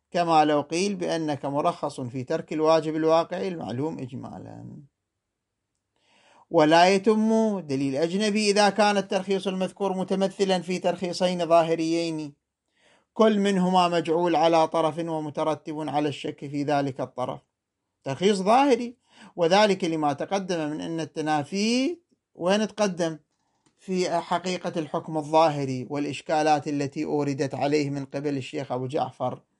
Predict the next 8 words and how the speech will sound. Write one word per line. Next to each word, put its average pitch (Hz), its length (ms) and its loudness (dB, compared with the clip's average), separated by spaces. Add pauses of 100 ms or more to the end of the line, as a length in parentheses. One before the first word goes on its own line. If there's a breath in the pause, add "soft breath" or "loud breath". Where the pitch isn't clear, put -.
(280)
ابن 143 260 -6
قبة، 113 420 -10 (1080 soft breath)
وسيأتي 214 580 4
مفصلا 196 1080 0 (160)
هذا 151 280 0
البحث. 131 800 -4 (1500 soft breath)
ولا 165 360 6
يتم 233 640 2